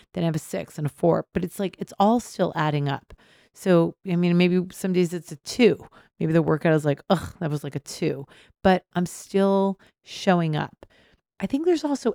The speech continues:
energy in that, in letting the universe know, like, "Hey, I am committed to this. And even when I don't feel like it, I'm still showing up for it. I'm still showing that this is something that I'm committed to and something that I really wanna do."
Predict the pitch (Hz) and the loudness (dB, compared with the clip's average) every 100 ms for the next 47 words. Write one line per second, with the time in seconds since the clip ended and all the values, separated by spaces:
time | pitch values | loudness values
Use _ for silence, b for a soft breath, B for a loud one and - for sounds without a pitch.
0 | - 175 202 180 170 147 139 123 131 170 | -2 -2 0 0 0 0 -2 -4 -4 -2
1 | 170 185 190 208 196 190 185 165 170 151 | 2 4 4 2 2 2 2 2 0 -2
2 | 175 160 156 151 143 - 190 147 139 b | 0 2 2 -2 -4 -4 -2 -4 -10 b
3 | b b b _ - 165 202 233 226 - | b b b _ -2 2 2 2 0 0
4 | 180 170 165 - 160 - - - _ 175 | 0 0 -2 -6 -8 -8 -14 -20 _ 0
5 | 170 190 190 220 220 214 170 180 175 - | 0 -2 0 0 2 0 0 -2 -2 -12
6 | - 180 165 143 139 131 - 170 170 - | -2 0 0 -2 -4 -8 -6 -6 -6 -6
7 | 202 185 - 202 170 156 147 - 151 151 | -6 -6 -2 0 0 -4 -10 -10 -8 -8
8 | 147 165 165 - - 196 196 202 b b | -6 -6 -6 -10 -2 0 0 -4 b b
9 | _ - - 175 165 160 151 151 - b | _ -4 0 2 2 -2 -2 -4 -6 b
10 | b _ _ 190 180 - 180 170 170 - | b _ _ 0 0 -2 0 0 -2 -14
11 | - - 170 175 170 160 151 - 160 156 | -10 -6 -4 -2 0 0 -2 -2 -2 0
12 | 147 - 156 147 143 156 147 151 147 139 | -2 -2 0 0 -2 -4 -4 -2 0 0
13 | 135 139 139 135 139 135 139 135 123 | 2 2 2 0 -2 -2 -4 -6 -8